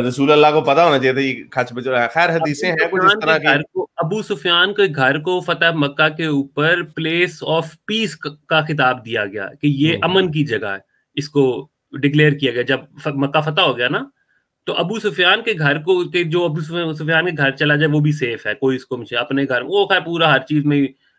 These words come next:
Speaker 2: डाल दिया, ये भी सेफ है, वो भी सेफ है, जो अपने घरों में है, वो भी सेफ है, जो अबू सुफियान, यानी कि वो, कहने का मकसद ये है कि वो
Speaker 1: बिल्कुल।
Speaker 2: उसको प्रॉपर रिगार्ड दिया गया था। तो ये तो सिर्फ एक
Speaker 1: हाँ,
Speaker 2: मिसाल है
Speaker 1: ये
Speaker 2: ना।
Speaker 1: वही, ये वही
Speaker 2: कई
Speaker 1: गोलमटोल
Speaker 2: ऐसे
Speaker 1: बातें हैं।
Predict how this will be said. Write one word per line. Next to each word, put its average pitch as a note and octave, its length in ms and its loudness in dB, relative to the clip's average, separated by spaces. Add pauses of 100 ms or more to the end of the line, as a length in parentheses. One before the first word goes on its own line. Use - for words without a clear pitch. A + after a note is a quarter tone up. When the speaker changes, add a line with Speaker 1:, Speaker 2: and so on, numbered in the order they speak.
(140)
Speaker 2:
डाल B2+ 180 0
दिया, C3+ 280 0
ये C#3+ 160 2
भी C#3+ 120 4
सेफ C3 280 -2
है, B2 60 0
वो B2+ 140 -4
भी B2+ 120 -4
सेफ A#2+ 320 -6
है, A#2+ 80 0
जो B2 100 -4
अपने C3+ 360 0
घरों B2 220 0
में B2 80 -2
है, A#2+ 60 0
वो B2 120 -4
भी C3 140 -4
सेफ A#2+ 240 -2
है, B2 60 0
जो C3 140 0
अबू G3+ 120 -2
सुफियान, D3+ 380 -2 (460)
यानी F#3 280 2
कि G3 100 2
वो, F3+ 380 -2 (380)
कहने E3 240 0
का F#3 100 -2
मकसद F3+ 320 -4
ये F#3+ 120 0
है A3+ 80 2
कि A#3+ 100 -8
वो G3+ 480 0 (320)
Speaker 1:
बिल्कुल। D#3 240 2
Speaker 2:
उसको E3 260 -2 (340)
प्रॉपर E3+ 300 -2
रिगार्ड D3+ 340 2
दिया C3+ 260 2
गया A2 200 -4
था। F#2+ 280 -20 (2250)
तो - 60 -8
ये A#3 200 -2
तो C#4 100 0
सिर्फ B3+ 260 -2
एक A#3 140 0
Speaker 1:
हाँ, A#3+ 60 -8
Speaker 2:
मिसाल D3+ 360 0
है F#3 60 4
Speaker 1:
ये F#3+ 60 2
Speaker 2:
ना। A3+ 80 4
Speaker 1:
वही, E3+ 160 0
ये F#3+ 60 6
वही F#3 140 4
Speaker 2:
कई A#3 120 4
Speaker 1:
गोलमटोल G3 360 4
Speaker 2:
ऐसे F#3 60 0
Speaker 1:
बातें D#3 300 0
हैं। B2 120 -4